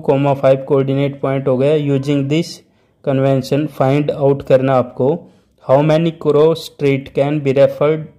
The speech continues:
to as four comma three first coordinate point है और three comma four second coordinate point है, ये आपको सॉल्व करना है। तो हम क्या करेंगे, एक तो ईस्ट वेस्ट की डायरेक्शन में नोट कर लेंगे,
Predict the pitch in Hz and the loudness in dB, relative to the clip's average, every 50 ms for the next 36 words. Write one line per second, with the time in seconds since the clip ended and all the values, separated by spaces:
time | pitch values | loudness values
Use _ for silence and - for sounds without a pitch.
0 | _ - 147 143 143 139 143 147 147 143 139 - _ - 143 135 139 143 139 139 | _ -8 -4 2 4 4 4 4 2 -2 -8 -16 _ -4 -2 0 2 0 0 0
1 | 143 139 135 139 143 135 - - 139 135 143 147 143 - 143 135 131 - - - | -2 -2 0 0 0 0 0 -2 -4 -4 -4 -4 -4 -2 0 0 0 -2 -4 -4
2 | - 139 139 135 139 139 143 143 135 139 - - 139 143 143 143 160 160 160 151 | -2 0 0 2 0 0 0 -2 -2 -4 -6 -6 -4 -4 -2 0 2 2 2 2
3 | 131 - - - 131 131 131 - 139 131 131 131 127 123 156 165 170 165 - 151 | 0 -2 -6 -6 -6 -6 -4 -2 -2 0 0 0 0 0 0 0 0 0 -2 -2
4 | 143 135 139 135 135 - 139 131 127 123 123 123 123 120 123 - - 127 123 120 | -2 -2 -2 -4 -4 -2 0 0 0 2 2 2 0 0 -2 -2 -2 -2 -2 -2
5 | 120 - 156 180 180 - - - - _ _ _ - 147 143 139 127 - - - | -2 -4 -4 -6 -6 -8 -16 -20 -20 _ _ _ -8 -2 0 2 2 0 -2 -6
6 | - 170 180 202 190 - - - _ _ _ _ - 160 147 139 135 135 135 120 | -6 -6 -6 -6 -6 -12 -18 -20 _ _ _ _ -4 -2 -2 -2 0 0 -2 -2
7 | 120 117 117 120 117 139 131 131 127 - - 160 165 165 165 175 160 160 156 156 | -2 -2 -4 -2 0 0 0 0 0 0 2 2 2 2 2 0 0 0 0 -2
8 | 160 170 170 - _ _ _ _ _ _ _ _ _ _ _ _ _ _ _ _ | -4 -4 -6 -10 _ _ _ _ _ _ _ _ _ _ _ _ _ _ _ _
9 | - - - - 160 147 - - - - 185 190 190 190 - - - _ _ _ | -20 -20 -8 -4 -4 -4 -4 -4 -2 0 2 2 0 -2 -6 -12 -20 _ _ _
10 | - - - - - - _ _ _ _ _ _ _ _ _ _ _ _ _ _ | -20 -20 -20 -20 -20 -20 _ _ _ _ _ _ _ _ _ _ _ _ _ _
11 | _ - 185 175 175 - - 175 165 165 160 165 - - - 165 151 151 143 139 | _ -2 -2 -2 -2 -2 -2 2 2 2 2 0 -4 -6 -4 -2 2 2 2 2
12 | 139 139 - - 139 139 135 131 131 127 127 123 123 127 - 131 123 123 123 123 | 2 0 -2 -4 -2 -2 0 0 0 0 -2 -2 -4 -4 -4 -4 -4 -2 -2 -4
13 | 120 120 120 | -4 -4 -6